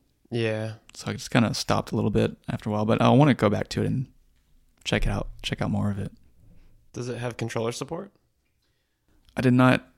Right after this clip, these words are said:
Speaker 2: check that out. I think it might, but I don't know.
Speaker 1: Do you know if it's on anything other than I O S?
Speaker 2: So yeah, Overland is also on, uh, different consoles such as the Switch and P S four and Xbox One.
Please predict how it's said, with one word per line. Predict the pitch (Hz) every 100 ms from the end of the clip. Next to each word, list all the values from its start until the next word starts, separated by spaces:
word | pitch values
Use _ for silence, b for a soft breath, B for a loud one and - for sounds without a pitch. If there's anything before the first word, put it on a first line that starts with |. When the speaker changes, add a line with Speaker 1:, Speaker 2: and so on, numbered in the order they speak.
| _ _
Speaker 2:
check | - 113 113 -
that | -
out. | - - - - - -
I | 120 -
think | 135 135
it | -
might, | 101 101 104 - -
but | - - - _ _ _ _ _ _ _ _ -
I |
don't | - 107
know. | - - _ _ _ _
Speaker 1:
Do | 117 123
you | 139
know | 131
if | 120
it's | -
on | 110
anything | - 104 107 -
other | 107
than | 107 113
I | 123
O | 131
S? | 143 - - _ b b b
Speaker 2:
So | -
yeah, | 120 110
Overland | - 120 123 120 113
is | -
also | 120 110 117 110
on, | - 113 110 107 107 104 - _ _ _ -
uh, | 117 117 110
different | - -
consoles | - 117 117 120 117 113
such | - -
as | 104 98
the | -
Switch | - 123 123 - -
and | 104 101 -
P | -
S | 107
four | - 110 110
and | 107 107 B B B B B B -
Xbox | - - - 104 -
One. | 117 117 120 117 131